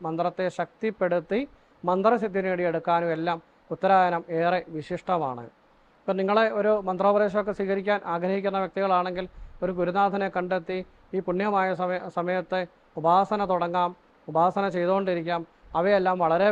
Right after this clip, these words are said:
വേഗത്തിൽ തന്നെ ഫലിക്കും. ഇതുകൂടാതെ നമ്മുടെ, ഏഹ്, ഒരു ഇപ്രകാരമുള്ള നിഷ്കാമമായിരിക്കുന്ന ഉപാസന മാത്രമല്ല, നമ്മുടെ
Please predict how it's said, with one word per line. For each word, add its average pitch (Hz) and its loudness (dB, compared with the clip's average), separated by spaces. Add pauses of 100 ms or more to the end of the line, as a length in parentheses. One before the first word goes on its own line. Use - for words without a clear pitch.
വേഗത്തിൽ 175 0
തന്നെ 165 -2 (100)
ഫലിക്കും. 147 -6 (840)
ഇതുകൂടാതെ 180 4 (540)
നമ്മുടെ, 208 4 (460)
ഏഹ്, 175 0
ഒരു 190 2 (140)
ഇപ്രകാരമുള്ള 208 4 (180)
നിഷ്കാമമായിരിക്കുന്ന 202 0 (140)
ഉപാസന 170 0 (120)
മാത്രമല്ല, 190 2 (540)
നമ്മുടെ 190 2